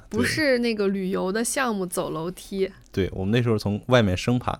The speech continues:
Speaker 2: 哦。
Speaker 1: 而且我小的时候西安的城墙是土的，是没有现在的这样砖石的，它就是土城墙。
Speaker 2: 那所以现在的是后来修缮过的是吧？
Speaker 1: 嗯，大概在我上初中的时候修的吧，
Speaker 2: 哦。
Speaker 1: 也就是零几年时候才修过。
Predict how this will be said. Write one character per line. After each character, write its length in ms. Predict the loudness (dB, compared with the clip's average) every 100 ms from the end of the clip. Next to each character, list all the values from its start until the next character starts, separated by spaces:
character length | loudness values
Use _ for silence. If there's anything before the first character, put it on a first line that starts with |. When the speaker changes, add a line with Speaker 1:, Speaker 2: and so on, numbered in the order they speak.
| -8 -20 -12
Speaker 2:
哦。 260 | -10 -4
Speaker 1:
而 80 | 0
且 120 | 4
我 100 | 4
小 180 | 2 0
的 60 | 2
时 60 |
候 60 | 0
西 160 | 0 0
安 80 |
的 80 | 0
城 220 | 0 -2
墙 220 | 0 -2 -2
是 100 | -2
土 400 | -4 -4 -6 -4
的， 140 | -8 -10 -4
是 120 | 2
没 120 | 4
有 180 | 6 4
现 180 | 2 2
在 120 | 2
的 80 | 2
这 100 | 0
样 140 | 0
砖 260 | 2 2 2
石 180 | -4
的， 120 | -6 -4
它 100 | -2
就 80 | -2
是 120 | -4
土 200 | -4 -6
城 200 | -2 -4
墙。 240 | -4 -8 -18 -20 -20 -8
Speaker 2:
那 100 | -4
所 140 | 0
以 60 | 0
现 220 | 0 -4
在 140 | -4 -4
的 100 | -4
是 140 | -8
后 240 | -2 0
来 180 | 0 -2
修 180 | -6 -6
缮 240 | -4 -4
过 180 | -2 -6
的 120 | -8
是 140 | -12 -10
吧？ 200 | -12 -8
Speaker 1:
嗯， 200 | -4 -4 0
大 120 | 0
概 180 | 0 0
在 160 | 0
我 160 | 0 -2
上 400 | -2 0 0 -2
初 160 | -6 -6
中 160 | -4
的 80 | -2
时 60 | -2
候 80 | -6
修 160 | -6
的 140 | -10 -10
吧， 100 | -12
Speaker 2:
哦。 140 | -8
Speaker 1:
也 80 | -8
就 220 | -6 -4 -4
是 640 | -6 -4 -2 -2 -6 -8 -8
零 240 | -2 -2
几 140 | 0
年 160 | -2 -2
时 60 | -6
候 40 |
才 140 | -8 -8
修 180 | -8 -8
过。 160 | -10